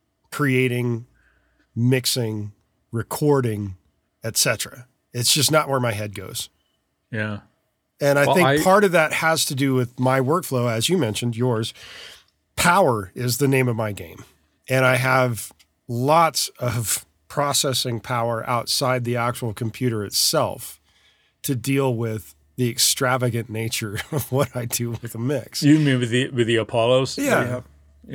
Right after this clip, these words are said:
Speaker 2: Yeah.
Speaker 1: all that processing. Thus, it
Speaker 2: Well
Speaker 1: doesn't really strike me as something that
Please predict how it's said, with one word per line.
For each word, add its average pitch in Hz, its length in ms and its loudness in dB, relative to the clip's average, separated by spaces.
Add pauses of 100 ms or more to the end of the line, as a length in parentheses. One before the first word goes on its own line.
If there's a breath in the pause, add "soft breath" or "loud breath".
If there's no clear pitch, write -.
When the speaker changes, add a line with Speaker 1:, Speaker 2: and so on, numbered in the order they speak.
(100)
Speaker 2:
Yeah. - 20 0
Speaker 1:
all 131 200 0
that 123 220 -4 (180)
processing. 143 640 -8 (720 loud breath)
Thus, 151 420 2
it 156 200 -4
Speaker 2:
Well 214 120 2
Speaker 1:
doesn't 175 340 0
really 151 240 -2
strike 170 480 0
me 131 120 0
as 117 120 -4
something 123 460 -2
that 110 180 -6